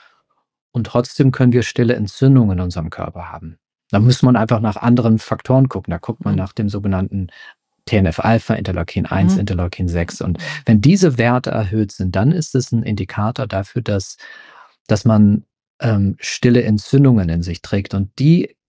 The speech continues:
Speaker 1: diese stillen Entzündungen können durch verschiedenste Faktoren entstehen.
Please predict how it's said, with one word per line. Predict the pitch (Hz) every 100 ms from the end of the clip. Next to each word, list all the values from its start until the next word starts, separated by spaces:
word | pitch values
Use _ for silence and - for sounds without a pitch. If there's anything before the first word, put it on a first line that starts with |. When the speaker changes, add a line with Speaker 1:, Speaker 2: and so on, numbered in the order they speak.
| _ _ _
Speaker 1:
diese | 120 120 117
stillen | - 156 180
Entzündungen | 135 131 160 156 147 139
können | - 135 135 131 131 -
durch | 120 123 -
verschiedenste | - _ _ - 127 - 143 143 131 131
Faktoren | - 110 - - 113 107 101
entstehen. | 98 - - 90 87